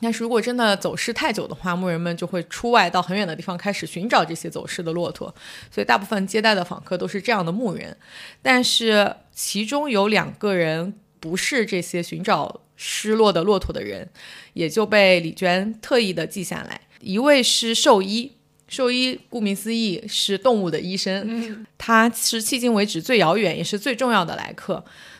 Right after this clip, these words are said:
Speaker 1: 他从北面的乌-，乌伦古河畔开着一辆皮卡车过来。他这次来有四个重大的任务，我是没想到的，我以为就是他只会说做一些动物的事情。那他前面两个事情都是跟动物相关的，第一个就是给羊群注射疫苗，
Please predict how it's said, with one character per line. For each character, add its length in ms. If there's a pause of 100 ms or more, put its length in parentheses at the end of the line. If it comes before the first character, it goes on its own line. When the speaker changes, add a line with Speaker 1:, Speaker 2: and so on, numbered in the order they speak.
Speaker 1:
他 120
从 240
北 180
面 260
的 140
乌-， 180
乌 360
伦 200
古 140
河 220
畔 240
开 160
着 100
一 100
辆 220
皮 160
卡 220
车 200
过 220
来。 180 (120)
他 200
这 160
次 200
来 180
有 140
四 240
个 80
重 180
大 160
的 80
任 180
务， 160
我 140
是 100
没 140
想 180
到 120
的， 60
我 120
以 80
为 240
就 160
是 420 (160)
他 280
只 200
会 160
说 220
做 160
一 60
些 120
动 200
物 80
的 100
事 160
情。 220 (180)
那 160
他 220
前 340
面 260
两 160
个 80 (160)
事 240
情 200
都 120
是 120
跟 160
动 100
物 100
相 220
关 180
的， 140
第 160
一 40
个 100
就 80
是 180
给 240
羊 240
群 220
注 120
射 120
疫 100
苗， 340